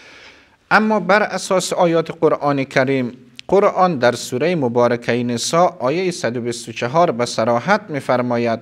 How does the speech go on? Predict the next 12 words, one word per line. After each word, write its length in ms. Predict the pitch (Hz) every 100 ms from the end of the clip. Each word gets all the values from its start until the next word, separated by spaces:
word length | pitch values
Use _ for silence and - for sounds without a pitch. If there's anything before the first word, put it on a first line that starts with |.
| -
«و 120 | 190
من 260 | 202 190 151
یعمل 500 | 156 143 151 147 139
من 180 | 135 135
الصالحات 1080 | 123 - 117 120 120 - 175 170 127 107 - - _ _
من 300 | 117 123 120
ذکر 580 | 127 190 196 185 156 127 -
او 320 | 113 117 101 120
انثی 340 | 120 123 -
و 300 | 143 110 113
هو 420 | 117 151 196 208
مؤمن 720 | 196 196 196 170 180 175 160